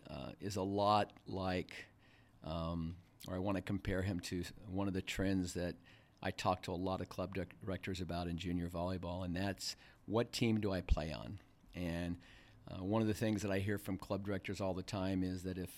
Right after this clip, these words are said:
if kids aren't on a first team, uh, you know, they don't wanna be on a second team, or they don't wanna be on a, another team. They only wanna be on a first team,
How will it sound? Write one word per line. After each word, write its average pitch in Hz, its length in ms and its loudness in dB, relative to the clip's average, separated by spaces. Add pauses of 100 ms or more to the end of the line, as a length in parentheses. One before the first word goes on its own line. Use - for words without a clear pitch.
if 104 180 -6
kids 117 300 2
aren't 107 180 4
on 107 100 4
a 104 60 4
first - 440 0
team, 98 500 4 (540)
uh, 95 200 -2
you 110 120 0
know, 107 60 2
they 107 140 2
don't 104 220 4
wanna 101 160 2
be 101 140 0
on 90 100 -2
a 87 40 -4
second 90 300 -4
team, 87 240 -6
or 87 40 -4
they 92 80 -2
don't 101 140 -2
wanna 95 160 0
be 95 200 0
on 90 120 0
a, 90 160 -6
another 95 340 0
team. 92 220 -4
They 92 140 0
only 98 220 -2
wanna 90 220 -2
be 92 120 -2
on 90 80 -2
a 90 40 -4
first - 360 -6
team, 90 320 -4